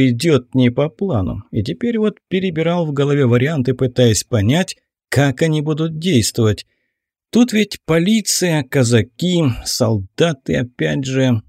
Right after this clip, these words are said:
Нет, напрямую дурниной не полезут. Взрывчатка уже взрывали, да и досматривают грузы на совесть.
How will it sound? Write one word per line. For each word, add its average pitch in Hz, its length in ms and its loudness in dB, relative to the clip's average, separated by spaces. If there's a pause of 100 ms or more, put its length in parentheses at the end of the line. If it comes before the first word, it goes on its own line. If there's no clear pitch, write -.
(300)
Нет, 117 400 2
напрямую 165 680 -4
дурниной 156 720 -2
не 151 140 0
полезут. 147 600 -2 (500)
Взрывчатка 123 920 -2 (140)
уже 120 320 2
взрывали, 120 840 0
да 131 260 -8
и - 80 -4
досматривают 180 840 -2
грузы 151 400 0
на 143 140 0
совесть. 131 520 -2